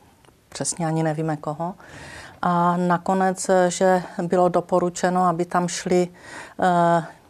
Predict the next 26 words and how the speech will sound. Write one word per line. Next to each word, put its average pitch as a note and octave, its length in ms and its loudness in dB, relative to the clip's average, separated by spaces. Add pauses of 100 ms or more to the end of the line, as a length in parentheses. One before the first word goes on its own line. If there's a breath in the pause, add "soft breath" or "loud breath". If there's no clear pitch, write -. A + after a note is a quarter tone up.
(260)
dobrovolníci F3 1080 2 (200)
bojovat E3 640 2
a, D#3+ 160 0 (480 loud breath)
eh, E3+ 140 -2
že E3+ 260 2
pan F3 240 0
prezident F3 840 0
a D#3+ 300 -2 (380 loud breath)
pan D#3+ 180 0
premiér E3+ 480 2
s - 80 -4
tím E3 200 -8
souhlasili, E3 640 0
se - 140 -4
na D#3+ 120 -2
tom E3+ 220 -2
dohodli, E3 560 -2 (480 loud breath)
eh, E3 220 -2
že E3 140 -2
je, E3+ 420 2
eh, F3+ 180 0
zbaví D#3+ 540 0
vlastně E3+ 640 0
trestní E3+ 420 -2
odpovědnosti D#3+ 1080 -2
za D#3+ 240 -4